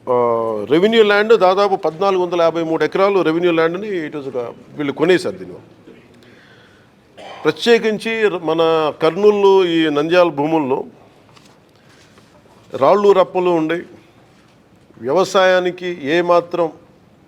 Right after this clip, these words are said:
ఒక పనికిరాని అంటే ని-, నిరుపయోగం అంటే, ఆ, బలంగా మన వ్యవసాయం చేయలేని భూముల్లో ఇది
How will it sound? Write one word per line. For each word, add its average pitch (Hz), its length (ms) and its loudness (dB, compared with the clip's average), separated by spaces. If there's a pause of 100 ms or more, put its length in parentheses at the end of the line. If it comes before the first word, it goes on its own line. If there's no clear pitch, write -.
(120)
ఒక 123 100 -12
పనికిరాని 165 840 0
అంటే 143 280 -4
ని-, 123 340 -4
నిరుపయోగం 160 580 -2
అంటే, 127 260 -2 (400)
ఆ, 113 360 -8 (520)
బలంగా 175 400 0
మన 143 260 0
వ్యవసాయం 151 440 0 (100)
చేయలేని 160 280 -2
భూముల్లో 139 600 -6 (920)
ఇది 156 460 0